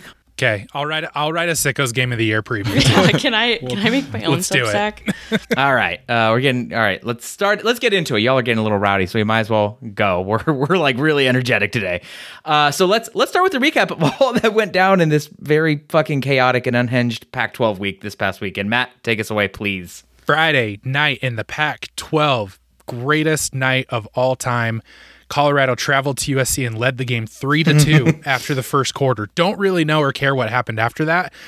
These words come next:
Speaker 1: Uh, we were hanging out in our No Truck Stops Discord watching this one and had an incredible time. So as Twitter dies, join us in Discord.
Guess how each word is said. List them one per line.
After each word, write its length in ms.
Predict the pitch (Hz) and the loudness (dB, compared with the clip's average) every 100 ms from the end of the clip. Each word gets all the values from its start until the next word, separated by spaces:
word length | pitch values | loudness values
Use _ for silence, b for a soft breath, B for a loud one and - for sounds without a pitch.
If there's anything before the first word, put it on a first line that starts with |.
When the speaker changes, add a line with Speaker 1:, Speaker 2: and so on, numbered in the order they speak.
| B - | B -2
Speaker 1:
Uh, 120 | 117 | 0
we 120 | 123 | 2
were 60 | 127 | 2
hanging 240 | 135 135 | 2 2
out 100 | 131 | 2
in 60 | 127 | 2
our 80 | 123 | 2
No 160 | 120 | 2
Truck 240 | 120 120 - | 0 -2 0
Stops 240 | 127 117 | -2 0
Discord 420 | - 127 - 127 | -2 -2 0 0
watching 380 | 113 110 110 123 | 2 0 0 -2
this 180 | 127 - | -2 -2
one 160 | 139 131 | -2 -4
and 140 | 113 | -4
had 240 | 117 117 - | -2 -4 -6
an 180 | 117 117 | -10 -10
incredible 1200 | 127 135 135 - - 147 120 117 117 139 135 120 117 | -10 -8 -10 -12 -12 -10 -10 -10 -2 0 2 0 -4
time. 360 | 107 104 110 B B B | -6 -8 -10 B B B
So 140 | - | -4
as 100 | 123 | -4
Twitter 300 | - 147 131 | -2 0 0
dies, 380 | 123 123 120 113 | 2 2 2 0
join 360 | 135 123 120 117 | -6 -4 -2 0
us 220 | 113 - - | 0 -2 -4
in 260 | 113 110 - | -4 -4 -6
Discord. 540 | 113 113 - 101 95 | -2 -2 -2 -4 -4